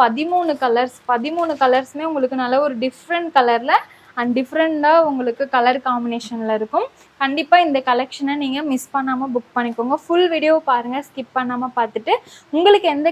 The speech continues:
கலர் பிடிச்சிருக்கோ அது ஸ்கிரீன்ஷாட் எடுத்து WhatsApp பண்ணுங்க, புக் பண்ணிக்கலாம் ஃப்ரெண்ட்ஸ்.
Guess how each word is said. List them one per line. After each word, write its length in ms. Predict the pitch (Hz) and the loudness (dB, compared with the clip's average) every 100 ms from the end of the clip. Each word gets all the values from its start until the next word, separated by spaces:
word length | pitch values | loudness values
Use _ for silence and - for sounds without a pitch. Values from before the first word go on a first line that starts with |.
| 320 | 4
கலர் 280 | 277 285 - | 4 4 0
பிடிச்சிருக்கோ 480 | 262 247 247 226 311 | -4 -4 -4 4 6
அது 160 | 285 285 320 | 6 4 -2
ஸ்கிரீன்ஷாட் 520 | - 269 277 277 240 | -4 -4 -2 -2 -2
எடுத்து 240 | 233 233 254 | -4 -2 0
WhatsApp 360 | 233 - 254 - | 0 -4 -10 -8
பண்ணுங்க, 320 | 233 247 381 302 | -6 -2 0 -2
புக் 180 | - | -4
பண்ணிக்கலாம் 420 | 226 214 208 208 214 | -6 -6 -4 -4 -4
ஃப்ரெண்ட்ஸ். 280 | 226 226 | -6 -8